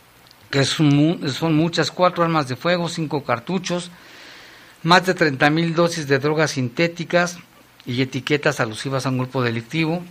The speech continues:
en la colonia San Isidro. En cumplimiento a una orden táctica, técnica de investigación, se detuvo a una persona, a una mujer,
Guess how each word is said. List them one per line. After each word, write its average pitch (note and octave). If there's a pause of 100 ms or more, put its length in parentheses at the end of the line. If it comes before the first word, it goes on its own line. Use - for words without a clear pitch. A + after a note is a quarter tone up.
(840)
en A#2
la A#2
colonia C3
San A#2+
Isidro. E3 (760)
En C3+
cumplimiento C#3+
a -
una D3
orden C#3+
táctica, C#3
técnica D#3
de C3+
investigación, C3
se C#3
detuvo C#3+
a -
una C#3+
persona, D#3
a D#3+
una C#3+
mujer, D3